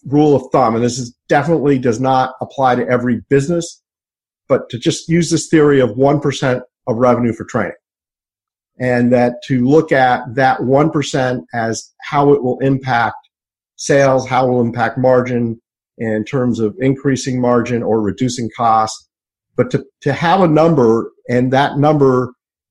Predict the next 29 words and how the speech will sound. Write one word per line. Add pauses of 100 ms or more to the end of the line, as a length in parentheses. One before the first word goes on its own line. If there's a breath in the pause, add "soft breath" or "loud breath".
i-,
and
have
a
budget (300)
for
training,
'cause (140)
so
many
companies
literally
do
not,
they
might
have
a
training
person (840)
or
two,
but
they (100)
do
not (340)
budget
for
training.